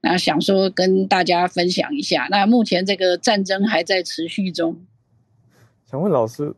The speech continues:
Speaker 2: 鹦鹉五十岁应该算蛮长寿的吧？
Speaker 1: 对，算蛮长寿的。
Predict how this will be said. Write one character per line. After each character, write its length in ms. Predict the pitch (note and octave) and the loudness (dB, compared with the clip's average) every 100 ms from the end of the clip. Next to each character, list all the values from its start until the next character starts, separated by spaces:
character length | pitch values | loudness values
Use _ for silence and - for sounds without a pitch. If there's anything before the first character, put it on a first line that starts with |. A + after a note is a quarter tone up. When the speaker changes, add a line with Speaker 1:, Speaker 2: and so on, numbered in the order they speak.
| _ _ F3+ | _ _ -4
Speaker 2:
鹦 120 | G3+ | 0
鹉 60 | |
五 300 | D#3+ B2 A2 | 0 0 -2
十 240 | F#2+ G2+ G#2+ | -2 -4 -2
岁 240 | D3 B2+ | 0 0
应 80 | B2+ | 0
该 100 | C#3 | -2
算 180 | C#3+ B2+ | -2 -2
蛮 160 | G2 | -4
长 240 | G2 F#2+ F#2 | -6 -10 -6
寿 200 | G#2+ F2 | -4 -4
的 80 | - | -8
吧？ 80 | - _ _ _ _ _ _ _ _ _ - | -20 _ _ _ _ _ _ _ _ _ 0
Speaker 1:
对， 200 | A#3 G3 | 2 2
算 200 | D#4+ C4+ | 2 2
蛮 200 | G#3 A3+ | 2 0
长 220 | F#3+ G3 | 0 -2
寿 260 | A3+ F#3+ D#3+ | 0 0 -2
的。 240 | D#3+ | -6